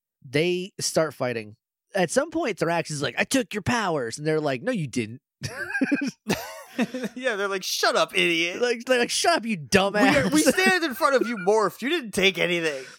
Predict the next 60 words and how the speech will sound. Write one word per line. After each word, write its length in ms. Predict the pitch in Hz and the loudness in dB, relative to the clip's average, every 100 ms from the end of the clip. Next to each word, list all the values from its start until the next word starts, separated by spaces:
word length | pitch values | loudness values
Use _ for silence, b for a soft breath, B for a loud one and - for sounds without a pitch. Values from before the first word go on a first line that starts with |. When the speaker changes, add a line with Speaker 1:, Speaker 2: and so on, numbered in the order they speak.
| _ | _
Speaker 1:
You 80 | 254 | -4
didn't 120 | 311 254 | -2 2
take 180 | 226 | 0
nothing. 520 | 160 151 165 170 147 135 | 2 0 2 2 0 -4
Speaker 2:
<laughs> 440 | 156 117 120 156 - | -18 -18 -18 -14 0
Speaker 1:
You, 160 | 220 254 | 0 0
you 160 | - 240 | 0 2
basically 500 | 220 294 285 294 262 | 2 0 -2 -2 0
just, 200 | 226 220 | 2 2
like, 140 | 233 190 | 2 2
had 120 | 185 | 0
a 40 | |
two-car 480 | 160 233 240 202 220 | 2 0 2 2 2
pile 380 | 180 196 196 180 | 2 0 2 2
up 160 | 180 170 | 2 0
in 100 | 151 | 0
front 200 | 190 175 | 0 2
of 80 | 165 | 2
our 120 | 165 | 0
garage, 600 | 160 151 156 151 131 123 | 0 2 2 2 0 -2
and 80 | 143 | 0
we 100 | 156 | 2
just 180 | 165 151 | 2 2
went 180 | 180 | 0
in 120 | 175 165 | 0 2
there 220 | 165 147 | 2 0
and 80 | 143 | 0
moved 240 | 156 139 | 0 0
them, 140 | 127 | -2
and 100 | 120 | 0
we're 100 | 160 | 2
fine 420 | 170 - 147 185 120 | 2 2 2 2 2
now. 280 | - 110 165 170 - | 0 0 -4 -6 -10
Speaker 2:
<laughs> 240 | 165 - | -14 -10
Speaker 1:
And 100 | - | -4
they're 100 | 139 | -2
like, 160 | 131 123 | -2 -2
"Once 240 | 214 233 220 | -2 0 0
a 60 | |
Ranger, 340 | 226 226 214 240 | 0 -2 -4 -4
always 380 | - 233 190 170 | -2 -2 0 -2
a 80 | 175 | -4
Ranger." 500 | 165 151 117 127 - - | -4 -6 -8 -14 -16 -10
Ba-da, 360 | 185 151 139 151 | -8 -8 -12 -6
ba, 240 | 185 151 151 | -6 -6 -10
ba, 100 | - | -6
ba. 400 | 190 175 175 180 | -4 -4 -4 -2
And 100 | 139 | -2
then 100 | 143 | -2
there's 160 | 135 123 | 0 -2
a 60 | |
big 180 | 127 143 | 0 -2
fight. 320 | - 135 117 b b _ _ 175 135 | -2 -2 -4 b b _ _ -16 -2
The 120 | 151 | 2
thing 120 | 226 | 2
I 40 | |
like 160 | 233 233 | 0 0
about 160 | 214 185 | 0 -2
the 60 | |
fight 280 | 156 233 233 | 2 2 0